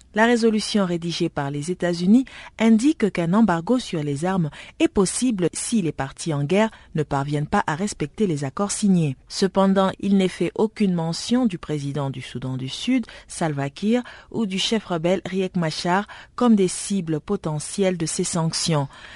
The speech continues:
Des pourparlers de paix ont commencé ce mardi dans la capitale éthiopienne, avec une date limite fixée au jeudi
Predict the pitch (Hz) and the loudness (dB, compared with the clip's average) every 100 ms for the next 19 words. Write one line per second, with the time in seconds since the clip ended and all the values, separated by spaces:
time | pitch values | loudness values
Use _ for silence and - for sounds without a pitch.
0 | - - 156 151 139 147 143 147 147 139 | -14 -4 -2 0 0 0 2 2 2 0
1 | 165 160 156 - 175 170 170 - 165 - | 0 2 0 0 2 2 0 0 0 6
2 | 226 202 196 190 247 - - - 277 220 | 8 8 6 4 2 2 -14 0 6 6
3 | - - 151 139 131 - 135 - 147 185 | 4 -2 -2 0 -2 -2 -4 -2 0 2
4 | 214 - - - 165 170 165 180 165 147 | 0 -6 -2 0 4 2 2 0 0 0
5 | 147 156 - - 226 - 180 185 214 240 | 2 0 0 -2 -2 0 2 6 6 4
6 | 160 - - - - 196 - 170 160 170 | -2 -2 -8 -6 2 4 4 0 0 2
7 | 165 208 | 4 6